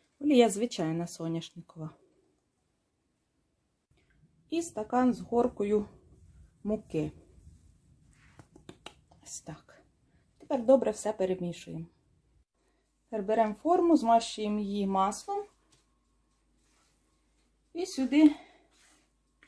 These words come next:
переливаємо нашу суміш. І тепер відправляємо в духовку запікатися на сорок-сорок п'ять хвилин, уже дивіться по своїй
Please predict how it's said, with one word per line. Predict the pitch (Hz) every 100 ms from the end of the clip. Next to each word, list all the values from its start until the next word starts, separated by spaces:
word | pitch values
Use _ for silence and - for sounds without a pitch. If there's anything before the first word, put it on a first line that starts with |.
| - - -
переливаємо | 214 208 202 254 208 208 220 214 202
нашу | 202 208 208 214 196 - - - _ _ _ _ _ _
суміш. | - - 202 180 180 180 - - _ -
І | 294
тепер | 285 247 247 220
відправляємо | 214 220 214 208 196 190 185
в |
духовку | 190 208 339 381 381 381 370 _ _ _ 196
запікатися | 202 202 208 214 202 202 - 185
на | 202
сорок-сорок | - 359 247 - 208 202
п'ять | 220 190
хвилин, | - 220 269 403 254
уже | 190
дивіться | 190 196 196 185
по | 190
своїй | - 180 180 190 -